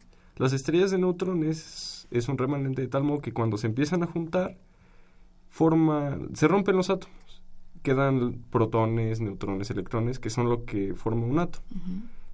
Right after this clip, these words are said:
Speaker 1: Ya de ahí ya no alcanza la fuerza de gravedad para seguir separando estos enlaces y solo quedan partículas elementales formando una estrella.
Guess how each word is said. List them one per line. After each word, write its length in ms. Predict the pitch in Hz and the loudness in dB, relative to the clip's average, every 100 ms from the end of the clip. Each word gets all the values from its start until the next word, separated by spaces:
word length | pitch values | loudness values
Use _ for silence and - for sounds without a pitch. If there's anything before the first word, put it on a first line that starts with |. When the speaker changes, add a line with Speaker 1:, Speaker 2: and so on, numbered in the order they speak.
| - | 0
Speaker 1:
Ya 160 | 135 160 | 6 6
de 80 | |
ahí 140 | 185 175 | 6 4
ya 140 | 170 | 4
no 180 | 170 170 | 4 2
alcanza 540 | 156 156 156 147 - 151 | -2 0 -2 -2 -2 0
la 100 | 143 | 0
fuerza 260 | 127 151 151 | 0 0 0
de 60 | 139 | 0
gravedad 320 | 123 123 120 | 2 0 0
para 260 | - 127 | 0 0
seguir 460 | 113 110 110 113 113 - | 2 2 2 2 -2 -8
separando 880 | - 117 110 110 113 110 107 107 - - - - - - | -4 0 2 2 0 0 -2 -6 -8 -14 -20 -20 -16 2
estos 360 | 117 117 135 | 2 2 0
enlaces 520 | 147 156 151 170 - - | 2 2 2 -2 -4 -10
y 120 | 123 | -8
solo 260 | 117 131 127 | -2 -2 0
quedan 220 | 127 120 | -2 -4
partículas 720 | 123 117 139 135 127 123 - - _ - | -4 -4 -4 -4 -6 -6 -10 -20 _ -10
elementales 680 | 117 120 123 127 135 131 139 | -2 0 2 0 0 -2 -2
formando 380 | 123 113 110 110 | -2 0 0 0
una 120 | 113 | 0
estrella. 400 | 117 160 175 156 | -2 0 -2 -2